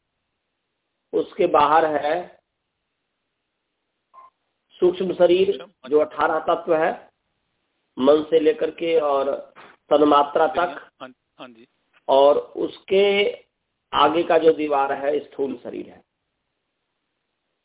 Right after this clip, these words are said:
Speaker 1: तो सत्व, रजस, तमस से जो तीन बंधन है, कारण जो शरीर है, इसको यदि व्यक्ति समाप्त कर देगा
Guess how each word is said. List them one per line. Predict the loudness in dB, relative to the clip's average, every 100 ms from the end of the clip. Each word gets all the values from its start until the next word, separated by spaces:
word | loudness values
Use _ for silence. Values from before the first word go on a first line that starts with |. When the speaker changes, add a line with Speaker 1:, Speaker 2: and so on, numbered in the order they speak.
| _ 2
Speaker 1:
तो | 2
सत्व, | 2 -2 0 0 0 0
रजस, | 2 -2 -2
तमस | 0 2 0 -2
से | -12 -2 2 2
जो | 0
तीन | -4 -4 -2 2
बंधन | 2 2 0 -2
है, | -4 -8 -12 _ _ _ _ _ _ _ -6
कारण | 2 4 4 2 0
जो | 0 -2
शरीर | -2 -2 -4
है, | -4 -6 -12 -12 -10
इसको | -10 -10 0 4 6
यदि | 4 -4 -10
व्यक्ति | -12 -14 -12 -8
समाप्त | -6 -4 -4 -6 -8
कर | -6
देगा | -4 -6 -4 0 0